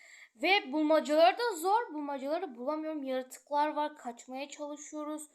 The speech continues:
Zor oluyor bizim için. Ve zaten çoğu korku oyununda da Ghost moduyla oynamıştık hatırlıyorsun-, hatırlıyorsanız. İzlemeyenler varsa izlesinler o oyunlarımızda. Ee, korku oyunları, korku oyunlarında genellikle Ghost modu oluyor. Çoğunda da olmadığı zaman normal modda oynuyorum ya da kolay modda oynuyorum.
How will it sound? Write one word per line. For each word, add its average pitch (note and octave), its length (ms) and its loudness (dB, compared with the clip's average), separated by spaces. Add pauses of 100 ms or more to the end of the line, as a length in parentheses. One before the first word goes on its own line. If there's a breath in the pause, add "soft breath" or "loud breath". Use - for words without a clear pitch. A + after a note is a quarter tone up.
(460 loud breath)
Zor A#3+ 400 0
oluyor B3+ 340 -2
bizim A3+ 240 -12
için. C4+ 240 -10
Ve D4+ 80 -4
zaten F#4 340 -4
çoğu F#4 380 -2
korku D#4 380 -6
oyununda D#4+ 480 -12
da E4+ 100 -6
Ghost D#4 340 -6
moduyla C#4 340 -10
oynamıştık G#3+ 460 -10
hatırlıyorsun-, A3 680 -18
hatırlıyorsanız. A#3+ 680 -12 (300 loud breath)
İzlemeyenler C4 680 -4
varsa C4 300 -8
izlesinler G#3+ 600 -14 (720)
o A#3+ 140 -4
oyunlarımızda. G#3+ 1000 -8 (600)
Ee, A3 480 -4
korku C4+ 400 -2
oyunları, E4 760 -2
korku C4 360 -10
oyunlarında F#4 380 -10
genellikle C#4+ 560 -8
Ghost D4+ 300 -6
modu D4+ 240 -6
oluyor. D#4 220 -6
Çoğunda E4+ 460 0
da E4+ 120 -4
olmadığı E4 420 2
zaman C#4 380 -6
normal C4 300 -4
modda C4 320 -8
oynuyorum A#3+ 340 -10
ya A#3+ 80 -12
da A#3+ 80 -14
kolay A#3 260 -8
modda A3 340 -10
oynuyorum. A3 520 -12